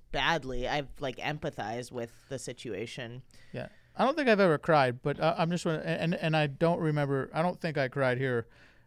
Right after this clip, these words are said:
Speaker 2: But the difference between, like, uh, when Jerry Garcia died from the Grateful Dead, it wasn't so much that a lot that you lost a celebrity, 'cause, like, you don't really know these people or, or, like, a great musician. But if you, if your life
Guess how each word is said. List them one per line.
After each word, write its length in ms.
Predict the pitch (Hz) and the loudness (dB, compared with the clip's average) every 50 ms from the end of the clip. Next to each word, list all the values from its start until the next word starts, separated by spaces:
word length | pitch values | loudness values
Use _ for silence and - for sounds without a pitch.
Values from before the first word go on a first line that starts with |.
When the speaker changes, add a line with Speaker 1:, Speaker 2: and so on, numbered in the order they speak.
| _ _ - | _ _ 0
Speaker 2:
But 120 | 170 160 | 2 4
the 100 | 170 170 165 | 4 4 6
difference 360 | 151 208 240 - 320 254 - | 6 6 6 4 2 0 0
between, 360 | 226 208 - 208 190 180 165 | -2 0 2 2 2 4 4
like, 280 | 160 156 139 127 131 143 | 4 4 4 4 4 4
uh, 180 | 131 123 120 - | 4 4 4 2
when 280 | - 147 147 143 139 131 | -2 -4 -2 -2 0 2
Jerry 240 | 143 147 147 151 143 | 4 4 6 6 4
Garcia 400 | 139 135 127 - 147 139 135 123 | 4 2 2 2 0 0 2 2
died 280 | 123 127 120 117 113 | 2 4 4 2 2
from 80 | - 123 | 0 -2
the 60 | 117 | 0
Grateful 300 | 120 120 117 120 127 120 | 2 2 2 2 0 -2
Dead, 240 | 107 120 117 113 110 - _ _ _ _ - - | 0 0 0 -2 -2 -6 _ _ _ _ -10 -4
it 80 | - 160 | 0 4
wasn't 260 | 156 190 247 349 320 | 6 6 4 4 2
so 80 | - 277 | 2 4
much 160 | 226 185 - | 4 4 4
that 120 | 190 165 | 4 4
a 40 | 143 | 4
lot 340 | 123 127 127 123 131 135 151 | 6 6 6 6 4 4 0
that 160 | 143 135 120 | -2 -2 -2
you 100 | 131 131 | -2 0
lost 280 | 127 127 120 117 - - | 2 2 2 2 0 -4
a 40 | 131 | -6
celebrity, 480 | - 123 107 110 113 123 131 135 139 | -6 -4 -2 -2 -2 0 0 -2 -2
'cause, 200 | 131 - 135 123 | -2 -4 -2 0
like, 160 | 131 117 113 123 | 0 -2 0 0
you 60 | 143 | 0
don't 100 | 151 139 | 0 0
really 180 | 131 127 117 107 | 0 0 -2 -2
know 180 | 107 110 113 | -2 -2 -2
these 140 | 120 127 127 | -2 -4 -4
people 260 | - - 135 139 139 | -2 -4 -2 0 0
or, 280 | 131 - 127 120 107 95 | 0 0 0 0 0 0
or, 200 | - 123 123 120 | -2 -2 -4 -4
like, 120 | 113 - | -4 -4
a 60 | 117 | -4
great 240 | 107 113 110 110 98 123 | -4 -2 -2 -2 -2 -2
musician. 520 | 120 117 113 113 113 - - 151 160 165 - - - - - - - - | -4 -4 -4 -4 -4 -4 -4 -4 -4 -6 -8 -12 -20 -20 -20 -20 -2 2
But 100 | - 170 | 4 4
if 80 | 170 - | 4 4
you, 220 | 214 269 294 240 - - | 4 4 4 2 2 0
if 140 | - 175 - | 0 0 4
your 140 | 214 220 190 | 4 4 6
life 440 | 151 147 143 147 165 - - - | 8 8 8 8 8 4 0 -8